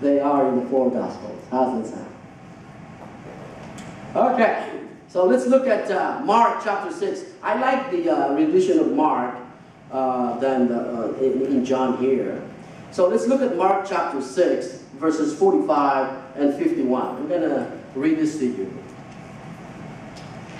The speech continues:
Immediately, he made his disciples get into the boat and go ahead of him to the other side, to Bethsaida, while he dismissed the crowd. After he said goodbye to them,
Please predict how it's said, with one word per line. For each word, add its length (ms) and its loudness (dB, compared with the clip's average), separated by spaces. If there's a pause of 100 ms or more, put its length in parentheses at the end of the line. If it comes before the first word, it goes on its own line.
(120)
Immediately, 1000 6
he 80 2
made 320 8
his 140 4
disciples 760 0 (320)
get 180 8
into 220 4
the 80 0
boat 380 4
and 140 0
go 200 6 (100)
ahead 200 0
of 120 -2
him 580 0 (140)
to 100 4
the 120 10
other 220 6
side, 560 0 (380)
to 80 2
Bethsaida, 680 2 (680)
while 380 4
he 80 0
dismissed 560 4
the 100 -2
crowd. 460 -2 (720)
After 420 4
he 120 6
said 300 4
goodbye 480 6
to 100 -2
them, 420 -4